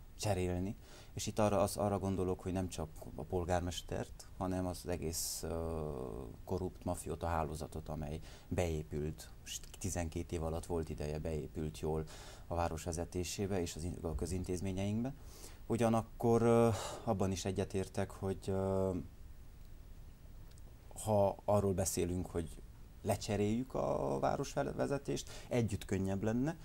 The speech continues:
Jobb lett volna, mint ahogy önök is tudják, próbálkoztunk is nagyon sokat másfél éven keresztül, hogy közös nevezőre jussunk, úgy politikai szervezetekkel, mint civil szervezetekkel megegyezzünk egy pártok fölötti politi-, ö, egy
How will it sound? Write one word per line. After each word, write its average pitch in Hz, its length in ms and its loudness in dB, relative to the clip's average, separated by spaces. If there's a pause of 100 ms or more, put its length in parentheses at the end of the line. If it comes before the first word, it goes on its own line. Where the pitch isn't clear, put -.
(640)
Jobb 113 220 8
lett 101 200 6
volna, 101 580 4
mint 98 220 -4
ahogy 98 120 2
önök 101 220 2
is 92 140 -2
tudják, 90 340 0
próbálkoztunk 87 840 4
is - 160 -8
nagyon 85 240 0
sokat - 360 -6
másfél 82 320 -2
éven 80 200 -2
keresztül, 80 500 -2
hogy 78 140 -2
közös 82 260 -4
nevezőre 82 440 -2
jussunk, 87 380 -6
úgy 90 80 -4
politikai 87 480 -2
szervezetekkel, 85 760 -4
mint 85 180 -2
civil 87 220 -4
szervezetekkel 85 840 -2 (300)
megegyezzünk 85 880 0 (100)
egy - 380 0
pártok 110 460 2
fölötti 98 520 2
politi-, 90 460 -2
ö, 92 320 4
egy 95 180 0